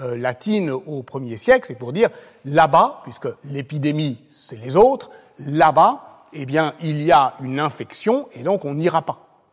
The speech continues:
C'est évidemment cette question passionnante de tous les empires qui est que lorsque on s'éloigne justement, euh, de chez soi, eh bien, on se rapproche, euh, dangereusement de ce front épidémiologique.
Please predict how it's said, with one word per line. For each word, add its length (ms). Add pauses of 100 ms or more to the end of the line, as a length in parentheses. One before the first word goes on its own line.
(420)
C'est 400
évidemment 520
cette 460
question 600 (420)
passionnante 640
de 120 (140)
tous 160
les 200
empires 480
qui 160
est 100
que 220 (200)
lorsque 280
on 560
s'éloigne 760 (300)
justement, 680
euh, 160
de 420
chez 140
soi, 480
eh 80
bien, 140
on 60
se 120
rapproche, 680 (260)
euh, 60
dangereusement 840 (260)
de 180
ce 200
front 380 (260)
épidémiologique. 1300